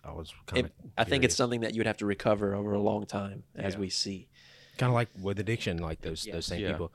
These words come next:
Speaker 3: yeah.
Speaker 1: Um, what was I gonna say? Uh, so dopamine essentially is a, what is it?
Speaker 2: It's a neurotransmitter.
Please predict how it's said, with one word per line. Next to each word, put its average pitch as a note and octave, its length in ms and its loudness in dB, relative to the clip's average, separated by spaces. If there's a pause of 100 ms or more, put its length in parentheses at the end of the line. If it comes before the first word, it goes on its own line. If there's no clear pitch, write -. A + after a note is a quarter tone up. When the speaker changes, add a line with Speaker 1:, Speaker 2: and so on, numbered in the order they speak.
Speaker 3:
yeah. E2 160 -2 (380)
Speaker 1:
Um, F2+ 560 -4 (1080)
what G#2 120 -10
was F#2 100 -10
I F2+ 60 -6
gonna E2+ 160 -10
say? E2 420 -8
Uh, E2 220 -10
so - 160 2
dopamine C3 580 6
essentially G2 680 2
is F#2 380 -4
a, E2+ 480 -4 (140)
what B2+ 240 0
is F#2+ 240 0
it? - 280 -8 (100)
Speaker 2:
It's - 120 -10
a - 60 -2
neurotransmitter. G#2+ 1080 2